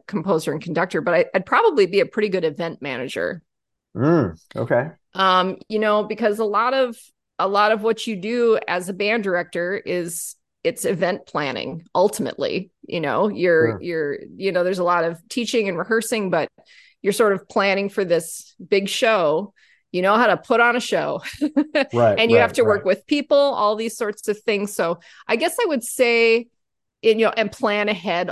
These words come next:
Speaker 1: all those, you know, project management, all those sorts of things.
Speaker 2: Yes.
Speaker 1: Um, so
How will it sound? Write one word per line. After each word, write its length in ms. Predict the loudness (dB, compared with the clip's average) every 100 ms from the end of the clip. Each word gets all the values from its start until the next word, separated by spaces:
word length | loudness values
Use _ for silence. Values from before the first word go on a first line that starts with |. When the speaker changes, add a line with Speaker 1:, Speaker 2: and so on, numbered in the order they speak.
| -2
Speaker 1:
all 160 | -2
those, 340 | 0 -2 -4 -12
you 140 | -8 -6
know, 120 | -4
project 540 | -2 0 2 0 -2
management, 580 | -4 -4 -6 -6 -6 -4
all 180 | -2 0
those 240 | -2 -2
sorts 300 | -2 -4 -4
of 100 | -12
things. 600 | -6 -4 -4 -6 -10 -16 _ _ -6
Speaker 2:
Yes. 220 | -2 0
Speaker 1:
Um, 600 | 0 -2 -4 -8 -12 -14 -8
so 560 | -2 0 0 -2 -8